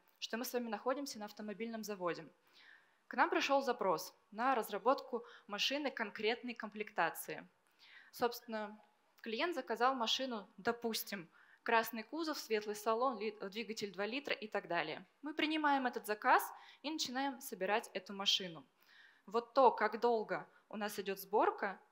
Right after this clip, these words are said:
крутится машина на конвейере, это время поставки.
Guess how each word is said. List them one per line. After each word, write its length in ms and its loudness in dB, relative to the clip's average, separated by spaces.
крутится 460 -4
машина 440 -4
на 100 -4
конвейере, 680 -6
это 320 0
время 300 -2
поставки. 680 -4